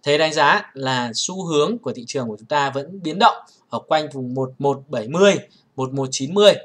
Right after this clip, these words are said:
và chúng ta vẫn tiếp tục là kiên nhẫn, tiếp tục kiên nhẫn nắm giữ các cổ phiếu, ờ, trong danh mục. Chúng ta tiếp tục kiên nhẫn. Và hiện tại thì, ờ, những anh chị nào có những cái câu hỏi hoặc những anh chị nào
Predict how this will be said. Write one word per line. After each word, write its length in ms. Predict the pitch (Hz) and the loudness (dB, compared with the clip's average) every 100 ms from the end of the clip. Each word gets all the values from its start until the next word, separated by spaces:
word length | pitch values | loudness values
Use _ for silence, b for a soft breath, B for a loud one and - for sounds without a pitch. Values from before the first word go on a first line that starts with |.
| _ _ | _ _
và 100 | 123 | -10
chúng 200 | 131 131 | -10 -6
ta 180 | 156 147 | -4 -4
vẫn 180 | 131 | -6
tiếp 220 | - 196 190 | -6 -6 -2
tục 260 | 160 - 120 | -6 -6 -8
là 160 | 117 | -8
kiên 240 | 110 151 156 | -8 -8 0
nhẫn, 220 | 175 214 - _ _ _ _ | 2 2 -4 _ _ _ _
tiếp 100 | 175 175 | -8 -6
tục 140 | 135 | -6
kiên 160 | 156 147 | -6 -4
nhẫn 180 | 143 165 | -4 -4
nắm 160 | 156 | -8
giữ 120 | 147 156 | -10 -8
các 140 | 180 175 | -8 -8
cổ 100 | 117 | -12
phiếu, 160 | 120 147 | -8 -6
ờ, 180 | 175 156 | -6 -6
trong 180 | 147 143 | -8 -6
danh 160 | 151 | 0
mục. 140 | 156 147 - _ _ _ _ _ _ _ _ | 2 2 0 _ _ _ _ _ _ _ _
Chúng 160 | - 131 | -14 -2
ta 180 | 151 143 | 0 0
tiếp 160 | 175 - | -4 -8
tục 140 | 147 | -8
kiên 120 | 147 | -6
nhẫn. 220 | 143 175 196 - _ _ - | -4 -4 -4 -14 _ _ -6
Và 480 | 135 131 131 123 b b b _ | 0 2 2 -2 b b b _
hiện 160 | 175 185 | -6 2
tại 260 | 180 143 117 | 4 4 -2
thì, 160 | 139 131 | -8 -6
ờ, 340 | 123 117 117 117 _ _ | -4 -4 -6 -8 _ _
những 220 | 139 160 220 | -10 -4 -2
anh 120 | 196 | -2
chị 140 | 196 143 | -4 -4
nào 260 | 139 127 | -2 -2
có 100 | 131 | -2
những 140 | 135 180 | -6 -6
cái 100 | 185 | -8
câu 180 | 175 165 | -4 0
hỏi 240 | 170 151 101 - | 6 4 4 -6
hoặc 140 | 143 135 | -8 -6
những 200 | 131 160 | -8 -10
anh 120 | 170 | -10
chị 160 | 165 | -10
nào 300 | 127 131 120 | -8 -4 -6